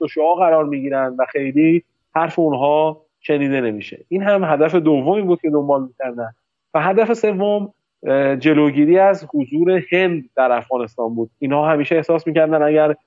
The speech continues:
هند علاوه بر مرزهای شرقی بتونه در شمال پاکستان هم برای خودش یک جای پایی ایجاد بکنه،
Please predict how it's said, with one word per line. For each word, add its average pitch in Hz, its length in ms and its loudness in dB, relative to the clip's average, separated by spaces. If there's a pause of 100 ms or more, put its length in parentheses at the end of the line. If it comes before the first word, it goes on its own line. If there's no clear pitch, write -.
(260)
هند 156 440 0
علاوه 151 320 2
بر 139 160 0
مرزهای 131 420 -2
شرقی 139 560 0
بتونه 147 360 -2
در 127 280 2 (260)
شمال 151 400 0
پاکستان 139 520 -4
هم 131 100 -6
برای 127 220 0
خودش 131 440 -8
یک 135 220 -4
جای 123 280 2
پایی 156 320 4
ایجاد 127 300 0
بکنه، 143 500 -2